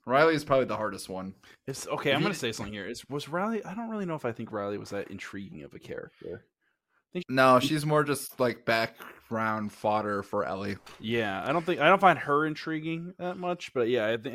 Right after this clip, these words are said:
Speaker 2: I think she's really interesting in the context of Ellie's character development.
Speaker 1: I think, like, if she didn't die, she could have been really interesting. Like, I
Speaker 2: Yeah.
Speaker 1: feel like if she didn't die, that could have been, like, its own interesting game. Just, like, somebody with the Fireflies,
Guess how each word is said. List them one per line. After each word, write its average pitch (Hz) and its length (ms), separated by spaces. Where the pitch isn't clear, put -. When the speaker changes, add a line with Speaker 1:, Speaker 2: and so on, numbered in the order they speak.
Speaker 2:
I - 20
think 143 160
she's 131 160
really 123 220
interesting 117 340
in 107 180
the 107 60
context 113 380
of - 100
Ellie's 104 340
character 92 320
development. 151 340
Speaker 1:
I 165 40
think, 220 160
like, 220 160
if 185 140
she 160 160
didn't 151 360
die, 104 360
she 117 200
could 135 120
have 135 80
been 139 160
really 139 240
interesting. 143 480
Like, 123 160
I 113 60
Speaker 2:
Yeah. - 80
Speaker 1:
feel 151 100
like 143 160
if 123 120
she 131 160
didn't 139 280
die, 113 280
that 104 160
could 120 120
have 107 80
been, 107 360
like, 98 120
its - 280
own 104 480
interesting 104 640
game. 110 460
Just, - 220
like, 120 240
somebody 160 380
with 113 240
the 113 120
Fireflies, 123 1000